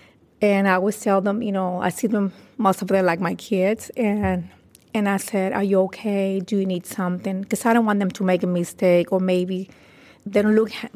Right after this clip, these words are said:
maybe too happy and it's something else. And I don't want any family to just think that something's wrong, you know, it's with them, you know?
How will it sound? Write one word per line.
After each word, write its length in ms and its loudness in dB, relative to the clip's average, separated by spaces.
maybe 320 2
too 180 -2
happy 640 0
and 120 -2
it's 120 -4
something 420 -2
else. 260 -4
And 120 -2
I 60 2
don't 120 0
want 120 0
any 200 -2
family 520 0
to 200 -8
just 320 -8
think 280 -2
that 260 0
something's 640 -4
wrong, 220 0
you 80 0
know, 100 0
it's 220 -4
with 280 0
them, 380 -4
you 120 -6
know? 320 -2